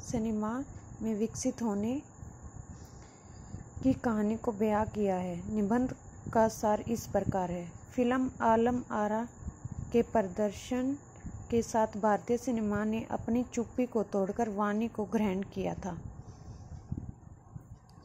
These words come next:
चौदह मार्च उन्नीस सौ इकतीस की तारीख ऐतिहासिक थी, क्योंकि इस दिन भारत की पहली बोलती फिल्म आलम आरा प्रदर्शित हुई थी।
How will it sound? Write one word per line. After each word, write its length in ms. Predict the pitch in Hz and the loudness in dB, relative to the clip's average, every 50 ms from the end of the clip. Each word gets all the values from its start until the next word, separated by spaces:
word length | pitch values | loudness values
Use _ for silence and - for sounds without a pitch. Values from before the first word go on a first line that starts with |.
| - - - - - | -20 -20 -20 -6 2
चौदह 320 | - 247 254 240 269 262 | 4 6 6 8 8 6
मार्च 460 | 247 226 220 202 196 180 - - - - - - | 6 4 2 2 0 -2 -6 -12 -14 -10 -4 0
उन्नीस 280 | 240 240 240 254 247 - | 2 4 4 2 2 0
सौ 60 | 233 - - | -4 -2 -2
इकतीस 880 | - 226 - - - - - - 220 220 202 - - - - - - - - - - - - - - | -4 -4 -2 -2 -2 -2 -4 -2 -2 -2 -2 -4 -8 -12 -12 -12 -14 -14 -16 -18 -18 -20 -18 -14 -10
की 160 | - - 226 214 | -6 -4 -4 -2
तारीख 380 | - - 220 208 208 214 208 - - - - | 2 4 4 6 4 4 0 -4 -4 0 2
ऐतिहासिक 640 | 226 214 - 214 208 214 208 190 185 - 226 202 - - - | 2 2 2 4 4 4 4 4 2 0 -4 -6 -6 -4 -4
थी, 80 | 196 175 | -4 -4
क्योंकि 460 | - - 226 220 220 226 262 262 - - | -2 0 0 0 0 0 -2 -2 0 2
इस 160 | 269 262 233 | 0 0 0
दिन 340 | 226 214 208 240 233 233 202 | 0 0 2 2 2 2 2
भारत 360 | 214 208 196 196 208 208 - - - | 2 2 2 2 0 -2 -4 -2 0
की 100 | 269 269 | 0 0
पहली 420 | - - 226 208 196 196 208 240 | 4 4 4 4 4 2 2 0
बोलती 480 | 202 190 214 208 202 196 196 - 214 214 | 2 2 2 4 4 2 2 0 -2 -2
फिल्म 400 | - - 214 208 220 226 240 - - | -2 -2 0 0 0 0 0 0 0
आलम 400 | 214 208 208 214 240 240 240 233 | 2 4 4 4 4 4 2 0
आरा 220 | 208 196 196 208 | -2 0 0 -2
प्रदर्शित 680 | - - 214 185 180 170 196 196 - - 233 226 - 220 | 0 0 -2 -2 0 -2 -2 -2 -2 -6 -6 -6 -4 -4
हुई 160 | 196 185 180 | -4 -4 -4
थी। 240 | - - 190 175 | -6 -8 -10 -10